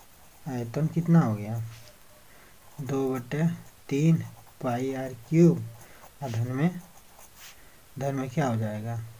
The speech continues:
पाई आर क्यूब होगा। तो जो है अब कितना हो जाएगा?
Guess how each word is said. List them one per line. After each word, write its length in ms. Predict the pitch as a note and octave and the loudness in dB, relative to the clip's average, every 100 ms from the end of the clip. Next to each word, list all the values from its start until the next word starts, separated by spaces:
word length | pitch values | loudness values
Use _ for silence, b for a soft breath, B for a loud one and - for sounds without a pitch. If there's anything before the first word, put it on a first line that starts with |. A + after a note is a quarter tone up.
| - - | -14 -2
पाई 260 | A2+ A2+ | 0 2
आर 200 | B2 E3 - - - - - - - - - B B B B B | 2 0 -2 -12 -20 -20 -20 -20 -20 -20 -20 B B B B B
क्यूब 340 | - D#3+ D#3+ E3 - - | 2 4 4 0 -10 0
होगा। 420 | F3 E3 D#3 D#3+ A#2 A2+ - - - - - - B B B B B - | 4 6 6 2 0 -10 -20 -20 -20 -20 -20 -20 B B B B B -6
तो 140 | C3+ | -4
जो 120 | B2 C3 | -2 0
है 280 | D3 E3+ E3+ | 2 2 0
अब 100 | D3+ | -10
कितना 380 | - D#3+ D3+ C#3 | -6 -4 0 0
हो 60 | A2+ | 0
जाएगा? 460 | G#2 G2 G2 G#2 | -2 -6 -6 -6